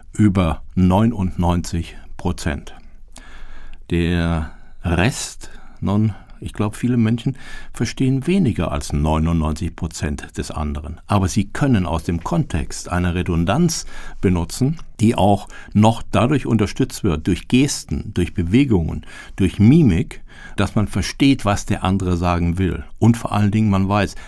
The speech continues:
was ist das für einer, was sagt der, wie redet der, was hat der für eine Meinung. Dann hat man ja auch schon Erwartungshaltung. Alles das, was die Software nicht kann. Die ist ja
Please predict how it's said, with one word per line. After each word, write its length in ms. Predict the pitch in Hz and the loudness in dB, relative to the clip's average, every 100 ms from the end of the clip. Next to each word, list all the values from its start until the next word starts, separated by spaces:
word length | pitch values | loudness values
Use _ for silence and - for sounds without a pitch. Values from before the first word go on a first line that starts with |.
| - | -6
was 160 | 87 82 | -4 -2
ist 200 | 92 - | -2 0
das 120 | 87 | -4
für 180 | - - | -2 -4
einer, 260 | 76 78 82 | -2 -2 -2
was 180 | 80 - | -2 -2
sagt 280 | 110 - | -2 -2
der, 200 | 85 71 | -4 0
wie 140 | 98 110 | 2 4
redet 360 | 101 90 76 | 4 2 0
der, 140 | 82 80 | -4 -4
was 220 | 78 - | -4 0
hat 160 | 101 104 | 0 0
der 100 | 92 | 0
für 120 | 98 | 0
eine 100 | 95 | 2
Meinung. 500 | 101 127 104 71 - - - - - | 2 2 0 -2 -8 -14 -18 -16 -2
Dann 300 | 92 92 - | 0 2 -2
hat 160 | 110 | 0
man 160 | 104 104 | 2 2
ja 140 | 101 | 2
auch 80 | - | -2
schon 220 | - 120 | -2 0
Erwartungshaltung. 880 | 104 92 113 117 85 - 76 - 78 | 2 2 2 2 -2 -2 -6 -4 -2
Alles 220 | - 127 | 0 0
das, 220 | - 131 127 | 0 -2 -2
was 80 | |
die 100 | 117 | 0
Software 340 | 123 120 - 113 | 2 0 0 2
nicht 180 | 117 117 | 2 0
kann. 280 | - - - - - - - - | -8 -8 -12 -16 -14 -14 -14 -2
Die 80 | 104 | 0
ist 220 | 123 - | 0 2
ja 240 | 117 87 | 2 2